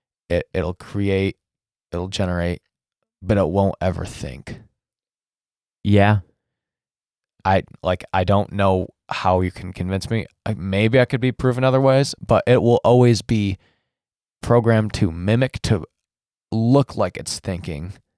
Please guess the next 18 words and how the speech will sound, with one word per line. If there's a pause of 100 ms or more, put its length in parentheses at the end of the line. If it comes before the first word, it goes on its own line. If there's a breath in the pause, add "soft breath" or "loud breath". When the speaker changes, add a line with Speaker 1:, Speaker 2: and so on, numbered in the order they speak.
(120)
Speaker 1:
and
look
like
it's
generating
responses
and
look
like
it
has
a
personality,
but
it
won't
ever
actually